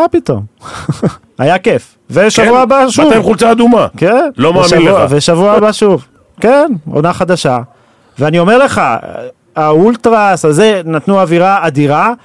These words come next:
Speaker 1: לא הייתה אבוקה, לא זרקו חפצים. אני זוכר שהיה משחק נוקאוט מול ונציה של ספאחיה. והם פשוט מיררו להם את החיים,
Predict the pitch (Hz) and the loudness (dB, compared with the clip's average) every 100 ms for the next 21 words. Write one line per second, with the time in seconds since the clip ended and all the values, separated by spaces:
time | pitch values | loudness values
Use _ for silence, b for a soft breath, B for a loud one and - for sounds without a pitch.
0 | b b 147 165 165 165 160 156 165 160 | b b 0 0 0 -2 0 -2 -2 0
1 | 165 156 151 156 165 175 180 180 - 175 | 0 2 2 0 -2 0 2 2 0 -4
2 | 175 - 175 180 180 b b b b 143 | -4 -2 0 0 -2 b b b b -4
3 | 139 - 175 196 170 160 147 156 151 - | -2 -2 0 2 2 2 0 0 -2 -4
4 | 156 170 180 165 147 160 139 147 185 - | -2 0 0 -2 0 0 0 0 -2 -2
5 | 127 98 - 110 - 175 - 110 110 _ | -4 -4 -12 -8 -4 -4 -2 -4 -6 _
6 | b b b b b b _ _ 113 110 | b b b b b b _ _ -16 -14
7 | 107 107 127 127 - 165 165 139 - 156 | -12 -4 -2 -2 -2 -4 -2 -4 -2 -4
8 | - 156 151 165 190 180 156 143 - 139 | -2 0 2 2 2 2 0 -4 -2 -2
9 | 165 | 0